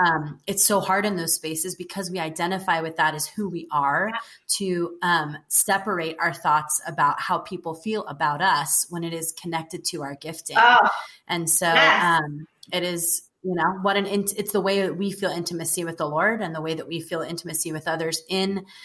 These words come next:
Speaker 1: in a ministry setting. So much of what you do is interpersonal. And so to, sometimes in those spaces where we have to kind of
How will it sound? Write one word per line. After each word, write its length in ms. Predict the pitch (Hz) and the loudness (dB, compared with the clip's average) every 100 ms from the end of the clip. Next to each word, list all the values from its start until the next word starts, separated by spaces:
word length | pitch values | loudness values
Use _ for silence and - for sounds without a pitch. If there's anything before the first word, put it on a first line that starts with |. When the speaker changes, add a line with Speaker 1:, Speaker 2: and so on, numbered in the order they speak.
| - - - | -20 -8 0
Speaker 1:
in 120 | 226 | 2
a 60 | 196 | 4
ministry 420 | 202 208 - 180 | 2 2 0 0
setting. 380 | - 220 170 156 | 0 2 0 -2
So 200 | - 202 | 0 0
much 280 | 196 190 | 0 -2
of 80 | 196 | -2
what 180 | 165 - | -4 -4
you 80 | 156 | -6
do 420 | 165 226 220 156 | -2 -2 -2 -2
is 140 | 156 160 | -4 -4
interpersonal. 880 | 151 143 - 165 - 151 - - - _ | -6 -8 -6 -4 -4 -4 -6 -10 -12 _
And 160 | 175 170 | -2 0
so 420 | - 170 160 160 - - _ | 2 2 0 -2 -6 -18 _
to, 400 | - 180 165 160 - | 2 4 4 2 0
sometimes 480 | - 196 202 185 185 | 0 2 0 0 0
in 40 | |
those 140 | 175 | -2
spaces 320 | - 185 - 175 | -2 0 -2 -2
where 80 | |
we 80 | 160 | 0
have 200 | 151 160 | 0 0
to 80 | 185 | -4
kind 220 | - 170 | -2 0
of 120 | 165 | -2